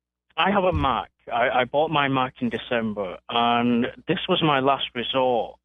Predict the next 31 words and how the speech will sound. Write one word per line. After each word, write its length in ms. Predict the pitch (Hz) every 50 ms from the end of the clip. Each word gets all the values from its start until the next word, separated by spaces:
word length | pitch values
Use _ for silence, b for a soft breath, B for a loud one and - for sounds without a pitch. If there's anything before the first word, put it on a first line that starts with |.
| _
actually. 600 | 113 104 - - - - 113 117 110 107 92 82
Um, 400 | 85 - - - 120 113 110 107 -
the 80 | 117 - - -
Twit 140 | - - -
Army, 320 | 151 151 147 147 143 139 131
I'm 140 | 123 120 117 -
hoping, 520 | - 185 208 233 220 - - 123 104 98
cross 240 | - - 165 160 - - - -
fingers. 380 | - 143 139 135 127 117 107 - B B B B B B B B B B B B B _
Uh, 200 | - 127 127 135 139 120 - - -
I've, 140 | 170 190 - - -
I've, 260 | 165 196 202 202 202 190
I've 140 | 185 190
been 140 | - 240 233
using 280 | 233 226 202 196 180 160
Windows 400 | 160 170 175 175 175 156 139 - -
since 140 | 131 120 117 -
ninety-eight, 720 | 131 127 123 117 110 - - 113 120 131 123 113 95 - - _ _ _ _ _ _ _ _ _
and 380 | 123 120 117 120 117 120 120 - - -
I 160 | - 151 156
relied 600 | 151 139 131 123 117 120 123 123 127 127 127 117 110
a 60 | 98
lot 480 | 95 104 107 117 127 123 120 92 - - _ _ _ _ _ _
on 140 | 131 113 110
the 60 | 107
magni-, 340 | 107 117 120 117 - 113 123
you 60 | - 131
know, 120 | 135 139
the 120 | 139 127 127
on-screen 540 | 127 131 131 127 - - - 131 123 117 117
magnifier. 640 | 117 123 120 123 123 - - 131 131 135 135 135